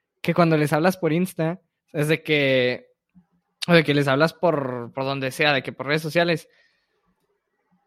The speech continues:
no sacan plática. O sea, es de que, y aunque ellas también quieran, o sea,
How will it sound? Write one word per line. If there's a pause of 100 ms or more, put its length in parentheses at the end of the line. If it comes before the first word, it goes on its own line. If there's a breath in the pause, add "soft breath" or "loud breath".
(480)
no
sacan
plática. (280)
O
sea,
es
de
que, (380)
y
aunque
ellas
también
quieran,
o
sea,